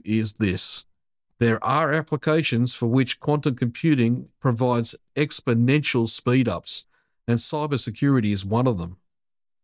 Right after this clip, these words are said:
So what does this mean in the real world, and why do I refer to it as the battering ram of the future? When you take into consideration the processing efficiency of a quantum computer, you'll begin to see its impacts in cybersecurity.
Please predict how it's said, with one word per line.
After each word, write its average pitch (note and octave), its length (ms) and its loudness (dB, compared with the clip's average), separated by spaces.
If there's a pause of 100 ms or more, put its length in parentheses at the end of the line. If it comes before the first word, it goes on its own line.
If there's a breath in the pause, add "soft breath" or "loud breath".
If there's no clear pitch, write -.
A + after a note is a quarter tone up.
(180)
So - 180 -2
what G#3+ 220 0
does C#3+ 140 -4
this C#3+ 220 -2
mean B2+ 520 2
in C3+ 100 0
the A#2 120 0
real C#3+ 260 4
world, A2 560 -4
and B2+ 120 2
why E3+ 200 2
do E3 160 -2
I C3+ 60 2
refer C#3+ 420 2
to A2 240 2
it A2 120 0
as A2+ 160 0
the A#2 120 2
battering B2 440 0
ram G#2+ 280 0
of G#2+ 140 -2
the G2+ 80 -10
future? C3 480 -2 (1900 soft breath)
When C#3+ 140 2
you C#3 80 2
take G3+ 300 -2
into D3+ 160 2
consideration A#2 720 2
the G#2+ 80 2
processing A#2+ 540 0
efficiency A2+ 580 0
of G2+ 100 0
a G2+ 80 -2
quantum A2+ 380 -2
computer, G#2 480 0
you'll G#2+ 200 0
begin B2+ 320 2
to A2 100 -2
see A2+ 400 0
its G#2 240 -4
impacts G#2 420 -2
in A#2 140 -4
cybersecurity. G2 1000 -2